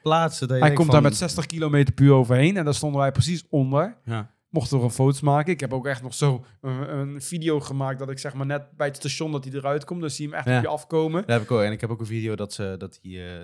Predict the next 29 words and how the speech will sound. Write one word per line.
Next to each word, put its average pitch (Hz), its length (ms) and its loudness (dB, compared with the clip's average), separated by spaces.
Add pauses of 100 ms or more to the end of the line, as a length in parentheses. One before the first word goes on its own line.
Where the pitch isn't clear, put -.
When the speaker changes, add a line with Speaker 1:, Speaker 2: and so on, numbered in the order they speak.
Speaker 1:
twee 101 160 -10
treinen 101 320 -4
net 104 140 -8
elkaar 101 280 -8
passeren. 110 440 -8
Dus 127 100 -10
dat 101 100 -8
was 104 100 -6
ook 110 80 -10
wel 117 100 -6
Speaker 2:
Ja. 147 160 2
Speaker 1:
echt, - 100 -12
eh, 127 60 -10 (440)
Speaker 2:
En 147 120 2
daarin 151 280 6
had 147 180 2
onze 143 280 2
tourgids 151 440 4
onder 143 180 -2
andere, 139 280 0
liet 139 180 4
hij 139 100 2
onder 135 180 2
andere 135 200 0
de 123 120 0
werking 143 380 2
zien 147 160 0
van 131 140 0
het, 127 120 0